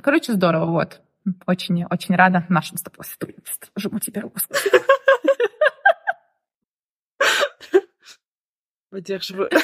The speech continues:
Speaker 2: Я не помню, что я хотела сказать.
Speaker 1: О, господи, я как всегда её перебила.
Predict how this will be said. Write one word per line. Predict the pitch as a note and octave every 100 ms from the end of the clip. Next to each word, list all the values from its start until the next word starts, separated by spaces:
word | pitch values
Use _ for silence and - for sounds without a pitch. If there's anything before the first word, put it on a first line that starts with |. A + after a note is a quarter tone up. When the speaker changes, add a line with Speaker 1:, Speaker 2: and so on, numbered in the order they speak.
| - - A4 - _ _ _ _ _ _ _ _ _ _
Speaker 2:
Я | G#3
не | G3
помню, | G3 F3+
что | F3+ -
я |
хотела | - - A#3+
сказать. | - - - - - _ _ _ _ _ _ _ _ -
Speaker 1:
О, | D4+
господи, | D#4 B3 - A#3+ A#3+
я | G#3
как | B3
всегда | - A#3
её | A#3 G3+
перебила. | G3 A3+ G3+ A3 G#3+